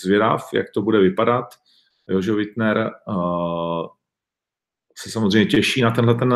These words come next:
zápas. My jsme s ním natáčeli Mike, Octagon Mike, který by měl tenhle ten týden také vyjít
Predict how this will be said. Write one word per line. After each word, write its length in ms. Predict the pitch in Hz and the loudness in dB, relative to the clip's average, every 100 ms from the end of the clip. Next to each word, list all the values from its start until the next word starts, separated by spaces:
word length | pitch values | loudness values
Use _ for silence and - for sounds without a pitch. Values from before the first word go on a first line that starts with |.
| 120 | 4
zápas. 380 | 113 117 120 | 2 2 2
My 80 | 113 | 0
jsme 160 | 101 113 | 0 -2
s 80 | 117 | 0
ním 100 | 110 | 2
natáčeli 540 | 107 113 110 - 104 | 2 2 2 2 4
Mike, 380 | 90 107 143 - - - - - - _ _ _ - | 6 4 2 -6 -20 -20 -20 -20 -20 _ _ _ -4
Octagon 600 | 95 98 117 117 117 120 | -4 0 2 4 6 6
Mike, 160 | 127 - - | 4 -2 0
který 200 | 123 104 | 2 4
by 120 | 107 | 4
měl 220 | 107 107 | 4 2
tenhle 220 | 107 101 | 2 -2
ten 160 | 101 107 | -2 -2
týden 260 | 107 107 | 0 0
také 320 | 95 110 113 107 | 0 0 2 2
vyjít 360 | 110 123 - | 2 0 -4